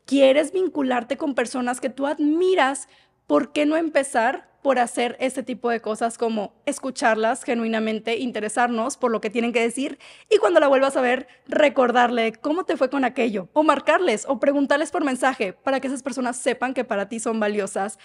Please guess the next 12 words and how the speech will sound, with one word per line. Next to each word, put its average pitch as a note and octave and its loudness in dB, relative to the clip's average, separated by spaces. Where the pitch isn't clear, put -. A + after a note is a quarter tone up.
y D4 4
es C4+ 2
importante A#3 -2
lo A3 -2
que A3 -4
tienen G#3 -4
que G3+ -2
decir? F#3+ -6
Regla C4+ 0
número B3 -4
dos, - -14
sonríe. G#3+ -4